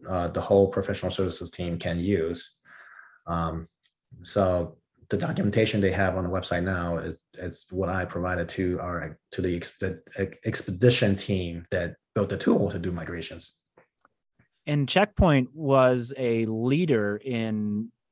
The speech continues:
Speaker 2: in firewall technology for a long time.
Speaker 1: Yep.
Speaker 2: Um, I, I had, I haven't seen anything recently about them. Are they, they, have they rolled over?
Speaker 1: They're still in the fight. Um,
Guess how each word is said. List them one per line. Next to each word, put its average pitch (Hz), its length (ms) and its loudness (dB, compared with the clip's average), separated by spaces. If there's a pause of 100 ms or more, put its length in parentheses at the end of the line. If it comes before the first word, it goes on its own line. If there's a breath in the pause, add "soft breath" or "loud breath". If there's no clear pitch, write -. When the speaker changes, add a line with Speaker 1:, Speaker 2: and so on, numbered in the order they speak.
(140)
Speaker 2:
in 107 240 -4
firewall 113 560 2
technology 104 540 -6
for 104 200 -8
a 101 60 -4
long 104 240 -4
time. 98 460 -4 (320)
Speaker 1:
Yep. 113 280 4
Speaker 2:
Um, 101 320 -2 (100)
I, 120 200 -6
I 117 120 -2
had, 127 280 -2
I 110 100 -4
haven't 120 380 -4
seen 127 280 -2
anything 107 440 -4
recently 101 560 -4
about 95 380 -6
them. 101 260 -6
Are 98 120 -8
they, 98 320 -8 (460)
they, 95 220 -10 (720)
have 101 100 -14
they 98 120 -8
rolled 113 260 0
over? 135 360 0 (500)
Speaker 1:
They're 147 180 10
still - 340 6
in 156 60 6
the 127 100 8
fight. 104 420 6
Um, 104 420 2